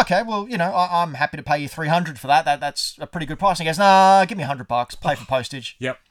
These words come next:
Speaker 1: Oh, I also got a T-Rex out in there as well. It wasn't complete, but he, wa-, he was mostly complete. For, yeah, for a hundred bucks plus postage, I got this big box of a guy's, uh, dinosaur. So I've, uh, oh, fuck, I've forgotten his name now. Whoops. That's all right, he doesn't listen.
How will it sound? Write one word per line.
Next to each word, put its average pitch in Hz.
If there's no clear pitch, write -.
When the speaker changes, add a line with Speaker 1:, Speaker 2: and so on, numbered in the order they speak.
Speaker 1:
Oh, 175
I 190
also 190
got 160
a 147
T-Rex 151
out 127
in 123
there 120
as 113
well. 120
It 135
wasn't 131
complete, 151
but 123
he, 120
wa-, 131
he 131
was 123
mostly 123
complete. 117
For, 156
yeah, 160
for -
a 127
hundred 170
bucks 151
plus 139
postage, 147
I 131
got 131
this 131
big 151
box 143
of 127
a 127
guy's, 127
uh, 123
dinosaur. 123
So 147
I've, 147
uh, 147
oh, 110
fuck, -
I've 120
forgotten -
his 110
name 120
now. 117
Whoops. -
That's -
all 135
right, 117
he 131
doesn't 117
listen. -